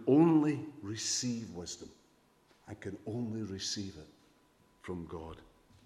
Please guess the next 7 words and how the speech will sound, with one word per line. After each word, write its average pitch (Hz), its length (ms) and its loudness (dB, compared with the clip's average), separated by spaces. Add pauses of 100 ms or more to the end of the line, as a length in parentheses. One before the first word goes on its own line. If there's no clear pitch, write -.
(280)
You - 60 0
see, 160 120 6
what 180 260 6
Job 160 320 10
twenty-eight 127 840 2
tells 90 400 -2
us, - 240 -10